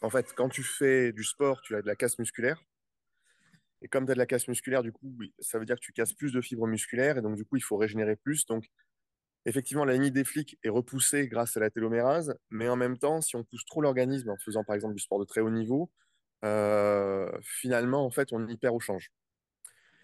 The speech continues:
Et, euh, ce qu'on observe, alors je peux pas te le montrer là, mais, euh, si tu veux, je t'enverrai des, euh, des,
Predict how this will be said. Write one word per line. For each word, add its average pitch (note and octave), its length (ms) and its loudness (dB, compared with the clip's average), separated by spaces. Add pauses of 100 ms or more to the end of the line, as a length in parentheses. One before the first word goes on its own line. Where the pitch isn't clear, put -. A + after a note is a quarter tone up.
(240)
Et, A2 200 2
euh, G#2+ 480 4
ce - 120 -10
qu'on A#2+ 140 -4
observe, D#3 680 0
alors G#2+ 120 0
je - 60 -14
peux B2 80 -10
pas C3 100 0
te C3 60 -4
le B2+ 80 -2
montrer B2+ 240 -4
là, C3+ 140 2
mais, A#2 160 -2
euh, G2+ 340 -2
si - 100 -14
tu - 80 -10
veux, A#2+ 40 -8
je B2 80 -12
t'enverrai G#2 300 0
des, G2+ 160 2
euh, G2 100 2
des, G2+ 100 -4